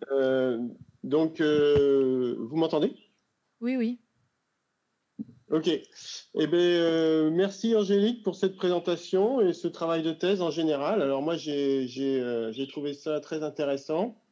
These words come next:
Speaker 1: Alors, félicitations pour cet énorme travail de terrain, euh, une espèce, euh, comme tu l'as dit, qui est très, très difficile, euh,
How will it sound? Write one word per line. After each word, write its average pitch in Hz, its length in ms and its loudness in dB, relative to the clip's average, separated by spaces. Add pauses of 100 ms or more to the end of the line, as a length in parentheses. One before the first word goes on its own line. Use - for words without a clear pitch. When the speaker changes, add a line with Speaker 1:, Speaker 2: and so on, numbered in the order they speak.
(1040)
Speaker 1:
Alors, 151 260 0
félicitations 190 760 0
pour 196 160 -6
cet 175 220 -4
énorme 175 260 2
travail 165 320 -2
de 160 100 0
terrain, 170 600 0
euh, 151 280 2
une 156 120 2
espèce, 175 520 -2
euh, 139 240 2
comme 151 200 -2
tu 147 120 -12
l'as 151 120 2
dit, 151 200 -8
qui - 80 -8
est 135 80 -2
très, 180 140 -4
très 180 180 -4
difficile, 165 580 -2
euh, 131 260 2